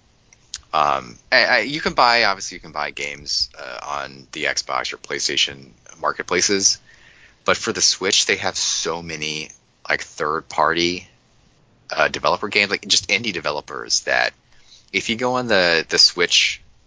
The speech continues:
uh, like, the Nintendo marketplace on the Switch, the eShop, there is literally hundreds of games out there, and they, they add stuff all the, literally every week they add games.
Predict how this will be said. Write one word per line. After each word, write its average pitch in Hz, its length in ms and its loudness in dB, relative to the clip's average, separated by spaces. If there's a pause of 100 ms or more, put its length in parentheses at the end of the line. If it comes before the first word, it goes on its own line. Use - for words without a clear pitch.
uh, 69 360 2 (640)
like, 80 120 0
the 80 80 -2
Nintendo 80 640 -2
marketplace - 800 2 (120)
on 80 120 0
the 76 40 0
Switch, - 480 2 (800)
the 85 80 -4
eShop, 107 520 4 (800)
there 117 400 4
is 101 300 -2
literally 104 340 0
hundreds 87 340 -4
of 71 80 -8
games 73 320 -4
out 65 160 -2
there, 53 260 0
and 80 180 0
they, 78 300 4
they 80 220 2
add 78 260 2
stuff - 300 0
all 73 200 2
the, 73 80 -8 (100)
literally 113 260 4
every 85 160 0
week 73 200 -4
they 62 120 -4
add 64 200 -4
games. - 560 -2